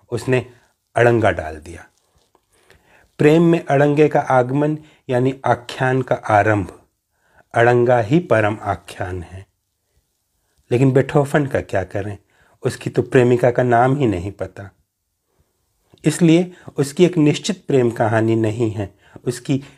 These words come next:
बीसियों अनिश्चित प्रेम कहानियां हैं। जब आख्यान अनुपस्थित हो तो अंदाज़ा ही अंदाज़ा होता है, अंदाज़ा भी आख्यान बन जाता है। खैर, एक मिनट के लिए बेथोवन को भूल जाओ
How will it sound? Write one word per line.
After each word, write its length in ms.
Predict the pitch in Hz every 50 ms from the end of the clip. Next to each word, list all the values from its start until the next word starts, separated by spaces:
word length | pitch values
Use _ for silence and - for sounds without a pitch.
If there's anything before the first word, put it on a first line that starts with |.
| _ _ 123
बीसियों 640 | 113 110 143 151 151 151 - - 160 156 151 147 151 - -
अनिश्चित 560 | 131 131 139 135 139 - - 170 175 - -
प्रेम 240 | - 110 101 98 101 95
कहानियां 640 | - 107 95 92 104 104 104 104 104 101 98 95
हैं। 220 | - - 98 90 - _ _ _ _ _ _ _ _ -
जब 200 | 117 117 117 - -
आख्यान 500 | 120 120 - - - - 151 151 147 151
अनुपस्थित 800 | 139 127 120 117 110 113 117 110 107 - - - 107 - - -
हो 160 | 104 98 - _ _ _ _ _ _ -
तो 60 | - -
अंदाज़ा 560 | - 113 113 107 107 104 104 101 104 113 104
ही 180 | 98 123 135 123
अंदाज़ा 480 | 101 95 90 87 87 87 87 92 95 90
होता 340 | - - - - _ - 92
है, 240 | 87 87 - 98 - _ _ _ _ _ _
अंदाज़ा 480 | - 117 113 107 110 107 104 110 113 98
भी 200 | 92 - 139 131
आख्यान 520 | 110 92 - - - - 98 95 95 95 92
बन 180 | 95 90 92
जाता 360 | 90 92 95 92 _ - 101 95
है। 220 | - - 110 107 - _ _ _ _ _ _ _ _ _ _ _ _ _ _ _ _ _ _
खैर, 360 | - - 139 120 110 113 - _ _ _ _ _ _ _ _ _ _ _ _ _ _ _ _ _ _ _ _ _ _ _ _ _ _
एक 200 | - 156 156 -
मिनट 280 | 170 160 160 160 156 160
के 100 | - 165
लिए 120 | 151 151
बेथोवन 540 | 139 135 139 123 - 147 139 139 - 147 143 135
को 120 | 139 135
भूल 300 | 113 104 117 123 113 101
जाओ 240 | 90 - - 85 92